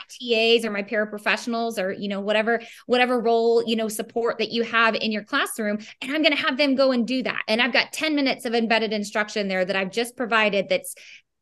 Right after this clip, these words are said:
connected meaning to what we just did during that explicit time.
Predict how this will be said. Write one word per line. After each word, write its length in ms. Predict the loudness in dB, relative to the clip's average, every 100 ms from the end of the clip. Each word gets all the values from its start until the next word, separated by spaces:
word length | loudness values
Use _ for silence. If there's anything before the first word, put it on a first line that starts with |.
| _ -4
connected 560 | 2 4 4 0 0
meaning 640 | 2 2 2 2 2 0 -2
to 160 | -2
what 180 | 0 0
we 160 | -2 -6
just 440 | -4 -6 -6 -8
did 340 | 0 2 2 0
during 260 | -2 0
that 120 | -2 -2
explicit 580 | -6 -6 -6 -4 -8
time. 420 | -6 -4 -2 -4